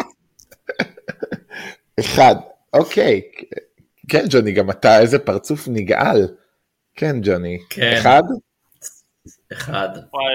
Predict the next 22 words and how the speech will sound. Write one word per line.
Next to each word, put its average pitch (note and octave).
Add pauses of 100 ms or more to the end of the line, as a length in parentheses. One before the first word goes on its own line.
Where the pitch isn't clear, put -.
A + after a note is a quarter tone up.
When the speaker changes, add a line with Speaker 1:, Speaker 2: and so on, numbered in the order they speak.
(160)
Speaker 1:
אז, C3+
אז, E3+
Speaker 3:
וואי, C#3
Speaker 1:
אז -
Speaker 3:
וואי, F3
עכשיו G#3
אני G#3+
מבין G3+
למה G3+
ג'יילן F#3
בראון F3+
נפצע, D#3+
אתה C#3
עם C#3
האנך B2+
שלך. B2 (480)
חשבת D#3+
Speaker 2:
אה. F#3+
Speaker 3:
על F3+
המשפט F#3
הזה, E3 (160)
בום, G3